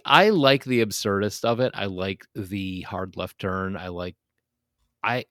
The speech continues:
I hate to say I'm on it with, I'm with Joel on this one, but I laughed a lot in watching the old shows, and I watched la-, the last episode, uh, which really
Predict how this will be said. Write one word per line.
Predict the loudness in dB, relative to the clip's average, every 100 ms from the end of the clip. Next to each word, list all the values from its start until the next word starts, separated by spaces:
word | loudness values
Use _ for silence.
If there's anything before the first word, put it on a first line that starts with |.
| -6
I | -4
hate | 0 -2 -2
to | -4
say | 0
I'm | 0 0
on | -2
it | -2
with, | -6 -10 -12
I'm | -10 -10 -12 -18 _
with | -10 -10
Joel | -4 0 0
on | 0
this | -4 -8
one, | -8
but | -10 -12 _ _ -18 -18 _ _ _ _ _ _ _ _ _ _ _ 4
I | 4
laughed | 6 4 2
a | -4
lot | 0 0 -2 -8 -10
in | -6
watching | -2 -2 -2 -8
the | -8
old | -8 -8
shows, | -6 -6 -6 -8 -12 -14 _ -4
and | -2 0 -2 -6 -10 -12 -16 _ _ _ _ _ _ _
I | 2
watched | 6 6 4 0
la-, | 0 2 0
the | -4 -6 -4 -6 -10 -12 -2
last | 2 2 2 -2
episode, | -2 -4 -6 -8 -10 -14 -16 _ _ _ _ _ _ _ _ -2
uh, | 0 0
which | -2 -2 -2 -6 _ _
really | -16 -12 -2 2 4 2 -2